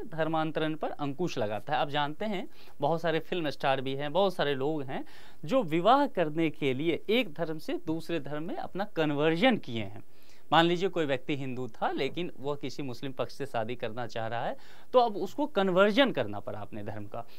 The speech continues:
तो यह अधिनियम कहता है कि अगर आपका उद्देश्य सिर्फ विवाह है, तो यह आपको सहमति नहीं देगा। देखिए, धर्म परिवर्तन के लिए, अ, किसी को मना नहीं है।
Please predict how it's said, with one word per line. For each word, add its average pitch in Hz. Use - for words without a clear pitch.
तो 277
यह 269
अधिनियम 220
कहता 196
है 240
कि 254
अगर 185
आपका 233
उद्देश्य 170
सिर्फ 269
विवाह 156
है, 107
तो 302
यह 214
आपको 165
सहमति 156
नहीं 160
देगा। 110
देखिए, -
धर्म 151
परिवर्तन 180
के 233
लिए, 233
अ, 294
किसी 170
को 233
मना 190
नहीं 208
है। 104